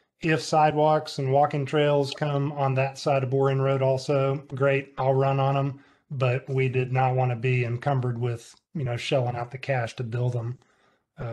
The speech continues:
ourselves since, since they've been there for, you know, a long time. So, uh,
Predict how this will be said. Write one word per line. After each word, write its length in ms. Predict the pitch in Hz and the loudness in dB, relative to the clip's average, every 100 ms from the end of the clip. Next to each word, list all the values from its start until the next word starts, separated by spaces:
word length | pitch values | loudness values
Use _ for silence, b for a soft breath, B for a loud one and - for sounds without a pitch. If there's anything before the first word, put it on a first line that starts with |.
| 120 | -6
ourselves 600 | 131 120 - 127 117 120 | -4 -2 0 0 0 -6
since, 420 | - 127 - - - | -6 -8 -8 -16 -14
since 300 | - 131 131 | -8 -6 -4
they've 180 | 120 113 | -4 -2
been 200 | 123 120 | -4 -2
there 200 | 117 120 | -4 -6
for, 320 | 123 120 - _ _ _ _ _ - - | -8 -10 -12 _ _ _ _ _ -20 -6
you 100 | 131 | -4
know, 140 | 113 | -4
a 40 | 117 | -4
long 220 | 120 113 | -6 -6
time. 400 | - 127 117 123 _ b b b b b | -6 -6 -6 -8 _ b b b b b
So, 340 | - 127 117 | -8 -6 -4
uh, 120 | 117 | -4